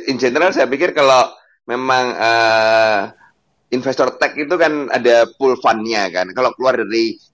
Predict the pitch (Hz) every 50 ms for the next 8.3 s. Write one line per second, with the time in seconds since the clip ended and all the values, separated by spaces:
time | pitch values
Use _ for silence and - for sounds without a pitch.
0 | _ - - 131 123 127 147 160 160 143 165 139 139 143 131 117 135 117 113 107
1 | 113 113 113 - - - 104 104 101 107 110 104 92 90 90 - - 95 95 90
2 | 85 82 - 80 80 78 76 80 92 87 85 85 - 107 104 104 107 104 - -
3 | - 92 110 120 139 156 170 160 - _ _ - _ _ _ _ - 135 131 123
4 | 123 123 123 123 117 - 185 185 175 131 131 120 - 123 113 113 139 107 117 117
5 | 117 127 110 113 117 117 123 120 123 120 - 117 113 113 - 170 139 - 131 143
6 | 147 - - 113 107 - 123 143 160 165 151 139 135 139 143 - 180 185 180 156
7 | 156 151 147 - _ _ _ _ _ _ - - 160 143 139 143 - 147 139 -
8 | 160 156 147 139 -